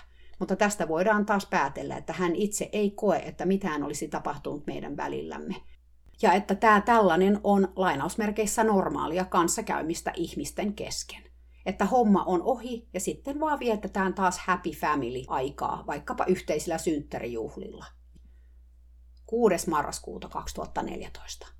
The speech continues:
Tänään oli mun vuoro mennä tallille hoitamaan Leon poskionteloita ja muutenkin katsomaan, mitä sille kuuluu.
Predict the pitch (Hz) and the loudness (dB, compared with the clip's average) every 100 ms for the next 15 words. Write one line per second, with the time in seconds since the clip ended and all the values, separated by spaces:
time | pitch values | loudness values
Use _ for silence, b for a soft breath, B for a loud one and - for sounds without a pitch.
0 | - - - - - - 202 233 202 170 | -20 -20 -20 -20 -20 0 2 4 6 4
1 | 170 185 170 156 147 147 147 151 156 151 | 4 4 4 2 0 -2 -4 -2 0 0
2 | 143 147 151 151 139 135 147 156 139 151 | -2 -6 -6 -6 -6 -6 -4 -4 -4 -6
3 | 147 - 175 196 208 208 208 196 170 165 | -8 -4 0 2 2 0 -2 -4 -2 0
4 | 151 147 139 143 143 - 139 143 - - | -2 -6 -4 -6 -6 -6 -6 -6 -8 -8
5 | - - - - - - - | -10 -12 -10 -8 -8 -12 -16